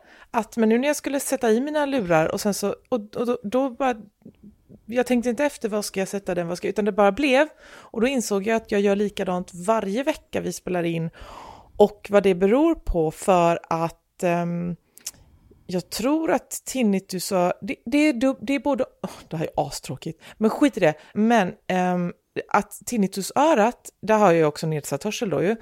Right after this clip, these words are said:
att det är både känsligare och okänsligare på samma gång.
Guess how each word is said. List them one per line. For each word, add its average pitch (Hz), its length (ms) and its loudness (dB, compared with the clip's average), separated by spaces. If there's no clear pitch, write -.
att 208 200 -4
det 285 180 0
är 262 60 4
både 190 240 -2
känsligare 262 800 0
och - 260 4
okänsligare - 920 -2
på 285 100 -2
samma 262 280 0
gång. 254 360 2